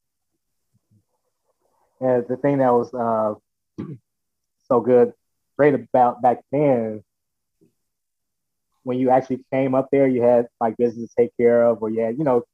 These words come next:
whatever, whatever the case may be, coming up there for whatever. They always, you know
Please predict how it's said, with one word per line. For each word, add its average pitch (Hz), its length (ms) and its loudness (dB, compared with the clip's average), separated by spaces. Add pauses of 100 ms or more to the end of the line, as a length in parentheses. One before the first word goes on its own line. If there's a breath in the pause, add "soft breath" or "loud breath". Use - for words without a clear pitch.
(220)
whatever, 170 360 2
whatever 170 240 2
the 147 60 -4
case 147 240 0
may 120 140 -6
be, 117 240 -8 (120)
coming 127 160 -4
up 117 120 -4
there 113 180 0
for 104 100 -16
whatever. 110 240 -10 (840)
They 127 120 2
always, 127 320 2 (100)
you 123 80 -12
know 113 180 -2